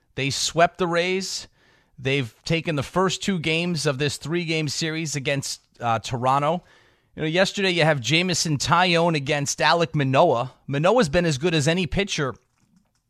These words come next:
in the American League this year, maybe outside of Nestor Cortez,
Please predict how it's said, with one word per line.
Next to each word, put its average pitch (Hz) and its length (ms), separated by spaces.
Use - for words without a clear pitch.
in 127 300
the 135 140
American 143 420
League 196 200
this 131 200
year, 92 140
maybe 135 260
outside 135 320
of 107 100
Nestor 131 360
Cortez, 131 720